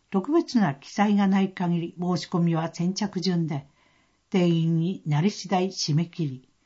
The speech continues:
申し込みは原則として月曜日から金曜日、午前八時三十分から午後五時十五分に受付。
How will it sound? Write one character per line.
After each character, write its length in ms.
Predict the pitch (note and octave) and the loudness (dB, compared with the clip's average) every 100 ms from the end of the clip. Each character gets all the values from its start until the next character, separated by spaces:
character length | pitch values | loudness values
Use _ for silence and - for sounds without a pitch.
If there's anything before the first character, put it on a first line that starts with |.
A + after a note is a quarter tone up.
| _ _ _ | _ _ _
申 160 | F3 C#4 | 0 0
し 120 | - | 0
込 100 | A#3+ | 0
み 120 | A3 G3 | 2 4
は 220 | F3+ - | 2 0
原 140 | D#3 | -2
則 280 | G3+ A3 - | -2 -4 -6
と 140 | - F#3+ | -4 -4
し 120 | - | -4
て 260 | F3 D3+ - _ _ - | -6 -6 -10 _ _ -4
月 320 | F#3 F#3+ C4 | -2 2 2
曜 200 | C4+ A#3 | 2 0
日 120 | G3 | -2
か 160 | G#3+ F#3+ | -2 0
ら 200 | D3+ - | -2 -4
金 220 | - E3 | -2 0
曜 240 | F3 D#3+ D3 | 2 0 -4
日、 160 | D3+ _ _ _ - | -10 _ _ _ -6
午 120 | F3 | -2
前 200 | E3+ D#3+ | 0 -2
八 360 | D#3 F3+ - G3 | -4 -8 -4 -4
時 220 | F#3 - | -6 -14
三 260 | - E3+ G3 | -4 0 0
十 100 | G3 _ - | -2 _ -2
分 200 | G3 F#3+ | 0 2
か 140 | F#3 | 0
ら 160 | E3+ D3 _ _ - | 0 -4 _ _ -4
午 100 | E3 | -4
後 220 | E3+ C#3 | -4 -6
五 160 | F3+ F#3 | -2 -2
時 220 | G3+ - | -2 -4
十 220 | - G3 | -2 0
五 140 | G#3 A3+ | 0 -2
分 280 | G3+ G3+ G3+ | 2 4 4
に 220 | G#3+ - | 2 -4
受 240 | F3 D3 D#3+ | -6 -4 -6
付。 340 | - D3 | -6 -14